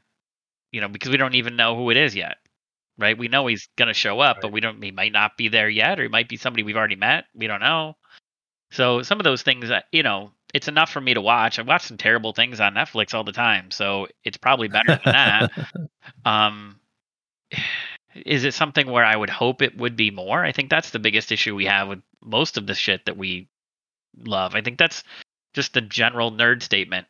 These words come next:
Speaker 1: is that we look at this stuff and we could do better. How come they can't do better?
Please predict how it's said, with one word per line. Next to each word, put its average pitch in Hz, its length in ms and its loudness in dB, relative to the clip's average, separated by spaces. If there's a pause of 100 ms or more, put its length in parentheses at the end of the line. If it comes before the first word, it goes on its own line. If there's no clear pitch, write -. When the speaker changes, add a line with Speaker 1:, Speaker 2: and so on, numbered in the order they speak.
Speaker 1:
is 101 240 -6
that 98 240 0 (640)
we 143 140 4
look 160 180 2
at 127 60 -2
this 127 120 -4
stuff 123 280 0
and 110 180 -10
we 131 140 2
could 131 160 -4
do 117 120 -2
better. 107 480 4 (100)
How - 220 -4
come 151 180 -10
they 127 200 0
can't 113 240 -8
do 95 80 -14
better? 80 320 -14